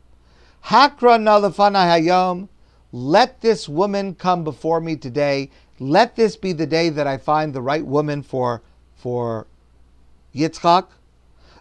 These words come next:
Va-, va'aseh chesed im Adoni Avraham. And perform an act of chesed, kindness, for Avraham.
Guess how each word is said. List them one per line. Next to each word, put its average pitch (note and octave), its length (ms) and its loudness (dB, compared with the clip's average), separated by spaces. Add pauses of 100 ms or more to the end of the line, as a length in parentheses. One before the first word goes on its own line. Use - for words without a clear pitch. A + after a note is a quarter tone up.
Va-, E3 520 4
va'aseh E3 680 2
chesed F3 800 0
im E3 260 -2
Adoni D3 540 -2
Avraham. B2+ 560 -2 (280)
And D3+ 240 -4
perform G3+ 680 0 (260)
an D3+ 200 -8
act F#3 260 -4
of E3+ 140 -6
chesed, D3 440 -4
kindness, D3 680 -8 (540)
for C#3 240 -4
Avraham. A2 540 -6